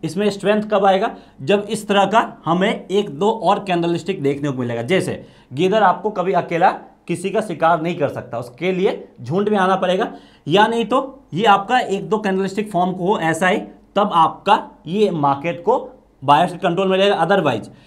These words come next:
इसके साथ इन दोनों में से कोई एक कैंडलस्टिक हो, आगे या पीछे, उससे फ़र्क नहीं पड़ता। इससे पहले, इससे बाद में इस तरह का कोई भी कैंडलस्टिक फॉर्म हो जाए तब जाके ये मार्केट को बायर्स के कंट्रोल में ले सकता है, otherwise इसका सिंगल कोई इंपॉर्टेंस नहीं है। तो ये कैंडलस्टिक अगर आपको अकेला फॉर्म होता है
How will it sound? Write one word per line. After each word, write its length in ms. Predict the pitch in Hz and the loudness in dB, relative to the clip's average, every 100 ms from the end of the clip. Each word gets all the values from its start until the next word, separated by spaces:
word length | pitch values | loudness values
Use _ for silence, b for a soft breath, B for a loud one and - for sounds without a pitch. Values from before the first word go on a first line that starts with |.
| B B | B B
इसके 260 | 214 214 240 | -6 -2 2
साथ 340 | 208 214 208 | 6 6 6
इन 140 | 208 208 | 0 4
दोनों 200 | 214 202 | 4 4
में 120 | 196 | 2
से 140 | 220 | 0
कोई 220 | 220 185 190 | 0 -2 2
एक 220 | 196 202 | 0 2
कैंडलस्टिक 560 | 165 160 156 151 151 - | 2 2 0 -2 -6 0
हो, 300 | 143 - - - | 0 -2 -10 -2
आगे 240 | 156 175 214 | 2 6 6
या 120 | 208 | 4
पीछे, 240 | 196 190 | 2 2
उससे 180 | 202 208 | 0 0
फ़र्क 260 | 202 175 175 | 0 0 0
नहीं 100 | 196 | -2
पड़ता। 360 | 190 151 220 - B B | 0 0 -4 -4 B B
इससे 180 | 151 208 | -4 -2
पहले, 320 | 180 180 202 196 | 0 0 2 -2
इससे 180 | 202 175 | -2 2
बाद 220 | 147 156 | 2 2
में 180 | 214 B B 175 | -6 B B -10
इस 120 | 170 | -2
तरह 160 | 190 | 0
का 100 | 202 208 | 2 2
कोई 180 | 180 | 2
भी 100 | 190 | 0
कैंडलस्टिक 500 | 214 185 180 180 202 202 | 2 0 0 -2 -4 -2
फॉर्म 160 | 170 | 0
हो 100 | 156 | 0
जाए 240 | 135 104 B B - | 0 -4 B B 0
तब 180 | 196 170 | 0 4
जाके 300 | 156 147 202 - - - | 2 2 -4 -6 -16 -6
ये 120 | 175 | -2
मार्केट 400 | 165 139 139 156 - | 0 0 0 -6 -2
को 100 | 220 | 0
बायर्स 280 | 143 139 143 | 2 0 -2
के 80 | |
कंट्रोल 320 | 143 139 143 165 | -6 -4 -4 -4
में 80 | 147 | -4
ले 120 | 165 | -2
सकता 300 | 180 175 175 | -4 0 0
है, 100 | 156 | 2
otherwise 580 | 165 175 208 - - 151 | 4 4 4 -2 -10 -10
इसका 240 | 143 185 | -2 -2
सिंगल 420 | 170 147 156 226 226 B - | -2 -2 0 0 -2 B -4
कोई 140 | 165 | -2
इंपॉर्टेंस 500 | 165 147 131 135 123 110 | 0 -2 -2 -4 -4 -6
नहीं 120 | 101 | -8
है। 100 | 95 | -10
तो 160 | - 143 | -10 0
ये 160 | 214 | 0
कैंडलस्टिक 480 | 208 190 196 190 202 | 2 0 -2 -2 -4
अगर 180 | 175 165 | -2 0
आपको 240 | 160 180 | 0 0
अकेला 400 | 220 135 160 185 190 | -2 -2 2 4 6
फॉर्म 200 | 175 165 | 4 2
होता 200 | 151 180 | 2 0
है 220 | - | 0